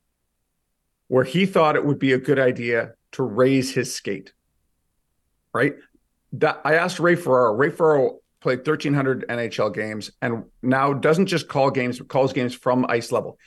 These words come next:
He said he's never seen anything close to this. And we've seen guys with their, with their legs have come up, but usually it's that when you have near misses or when you have skates to the face, um, it's because the head came down to where the skates are, right?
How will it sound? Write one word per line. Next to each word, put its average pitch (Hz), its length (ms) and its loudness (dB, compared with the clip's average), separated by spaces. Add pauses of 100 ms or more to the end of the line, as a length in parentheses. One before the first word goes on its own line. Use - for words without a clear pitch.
(140)
He 135 80 -6
said 160 160 2
he's 127 160 2
never 147 200 4
seen 156 200 0
anything 135 320 0
close 147 340 -4
to - 100 -20
this. - 300 -20 (840)
And 139 140 2
we've 185 100 4
seen 220 380 0
guys 117 380 -2
with 143 180 -2
their, 139 220 2
with 131 220 -2
their 135 120 0
legs 139 240 0
have 151 120 -10
come 156 200 -2
up, 143 220 -2 (240)
but 139 100 -4
usually 185 400 0
it's 160 160 2
that 156 240 0 (400)
when 139 220 -2
you 139 100 2
have 135 380 -2
near 147 500 2
misses 139 400 -2
or 127 100 0
when 123 200 -4
you 123 100 -4
have 120 180 -6
skates - 400 -4
to 147 80 -6
the 156 80 -4
face, 170 380 0 (840)
um, 117 420 -2 (180)
it's 147 200 -2
because 147 280 -2
the 139 80 0
head 143 300 0
came 131 240 0
down 120 280 0
to 110 100 -16
where 113 100 -4
the 104 60 -8
skates - 320 -6
are, - 180 -6 (240)
right? 127 240 -6